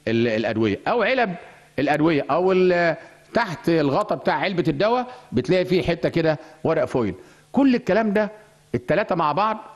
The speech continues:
انا قلت ورق الفويل يوم ما كنا في بشتيل، ورق الفويل بتاع لف ال-، الاغذيه ده ما بين، آه، آه، أربعين لخمسين مليون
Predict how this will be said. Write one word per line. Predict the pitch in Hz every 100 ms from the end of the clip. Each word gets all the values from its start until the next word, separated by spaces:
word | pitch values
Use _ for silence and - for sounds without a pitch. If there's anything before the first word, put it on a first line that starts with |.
| - -
انا | 127
قلت | 185 180
ورق | 180
الفويل | 160 - 170 147 107 - -
يوم | 123
ما | 127
كنا | 160 151
في |
بشتيل، | 135 127 151 139 92 - -
ورق | - 156
الفويل | 151 123 160 143
بتاع | 104 110 151 127
لف | 160 160
ال-، | 143 127 131 127 117 - - -
الاغذيه | 131 127 190 220
ده | 196 196
ما |
بين، | 185 196 196 160 - - _ 127
آه، | 139 143 151
آه، | 120 135 139
أربعين | 143 165 208
لخمسين | 175 165 - 185
مليون | 156 160 175 147